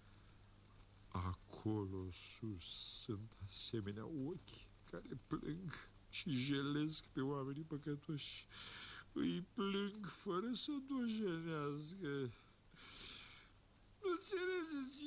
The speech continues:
eu, tatăl ei, am stors treizeci de copeici ca să mă dreg și îi beau.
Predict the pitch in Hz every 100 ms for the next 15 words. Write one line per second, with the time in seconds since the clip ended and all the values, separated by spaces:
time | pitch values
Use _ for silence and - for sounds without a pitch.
0 | 359 381 370 294 - 339 320 302 - 262
1 | 240 226 233 247 233 220 214 220 208 247
2 | 208 - 381 339 277 214 - - - 330
3 | 339 262 208 214 202 170 202 175 220 208
4 | 185 220 190 185 175 190 202 202 170 220
5 | 214 147 - - - - - - - -
6 | 220 226 190 233 247 226